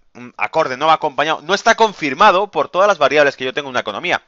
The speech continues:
La inflación no está despuntando, por lo tanto tampoco hay un incremento del consumo significativo. La tasa de paro sigue estando bastante elevada en Europa, ¿verdad? Bien, el B C E observa buenos datos en cuanto a recuperación, pero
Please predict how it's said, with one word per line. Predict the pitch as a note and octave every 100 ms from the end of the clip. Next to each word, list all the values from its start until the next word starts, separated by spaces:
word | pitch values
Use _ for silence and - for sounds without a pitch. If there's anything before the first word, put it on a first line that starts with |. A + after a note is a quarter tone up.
| - - - -
La | B2
inflación | C3 C#3 - F3+
no |
está | F#3+ -
despuntando, | F#3 - C3 D3+ E3+ C3
por | A#2
lo |
tanto | C3 D#3+
tampoco | E3+ D#3+ F3+
hay | E3+
un | D3+
incremento | C3+ B2+ A2+
del | A#2+
consumo | A2+ A2 A#2 A2
significativo. | A2+ G2+ G#2 - E3 B2 - -
La | - A#2
tasa | E3+ E3+
de | E3
paro | F3 E3+
sigue | E3 F3+
estando | E3 E3+ D3
bastante | B2+ C3+ A#2
elevada | A#2 A2 G#2
en | F#2+
Europa, | - - A#2+ _ _
¿verdad? | A2 C3+ E3 _ _ _ - - - - -
Bien, | F3 E3+ -
el | C#3+
B | F#3+
C | F#3+
E |
observa | G#3+ F#3+ G#3
buenos | G3 F#3+
datos | E3+ G3 F#3
en | E3
cuanto | D3+ D#3 D3
a | D3
recuperación, | C#3+ C3+ C#3 C3+ F3+ E3 _
pero | A3 G#3+ G#3